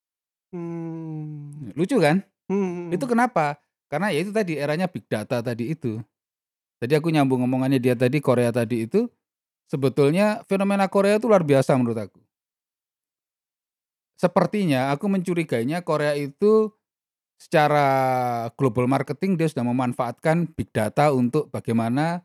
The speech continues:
Speaker 2: memasarkan produk apapun itu sesuai dengan data-data yang dia peroleh dari pasar. Contoh ya,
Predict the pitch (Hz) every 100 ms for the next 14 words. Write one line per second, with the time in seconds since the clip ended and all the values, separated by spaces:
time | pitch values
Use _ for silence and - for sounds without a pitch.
0 | _ _ _ _ _ _ _ _ 143 151
1 | 139 139 131 - 165 180 175 - _ _
2 | 147 135 127 - 131 135 135 - 151 139
3 | 131 - 170 202 202 _ _ - - 156
4 | 170 123 123 151 143 107 117 107 104 135
5 | 117 104 113 120 131 113 110 123 - _
6 | _ _ 135 - 113 90 _ _ _ -
7 | 139 151 127 107